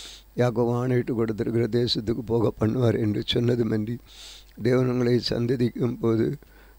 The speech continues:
என் எலும்புகள் இவ்விடத்திலிருந்து கொண்டு போவீர்களாக" என்று சொல்லி யோசேப்பு இஸ்ரவேல் புத்திரரிடத்தில் ஆணையிட்டு கொடுத்தான், கொண்டான்.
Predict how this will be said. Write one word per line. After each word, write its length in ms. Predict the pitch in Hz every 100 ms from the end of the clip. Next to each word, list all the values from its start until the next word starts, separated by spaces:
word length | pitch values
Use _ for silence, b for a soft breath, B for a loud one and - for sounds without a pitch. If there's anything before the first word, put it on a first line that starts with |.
| -
என் 160 | - 120
எலும்புகள் 500 | 120 123 131 131 135
இவ்விடத்திலிருந்து 640 | 117 117 117 143 113 -
கொண்டு 280 | 113 - 113
போவீர்களாக" 500 | - 120 113 113 120
என்று 220 | 113 110
சொல்லி 500 | 104 - 117 117 110 -
யோசேப்பு 440 | 120 123 - 107
இஸ்ரவேல் 260 | 110 120 117 -
புத்திரரிடத்தில் 540 | 101 110 110 - 110
ஆணையிட்டு 420 | 123 117 113 120 - -
கொடுத்தான், 500 | - 107 101 113 95
கொண்டான். 440 | 90 117 104 95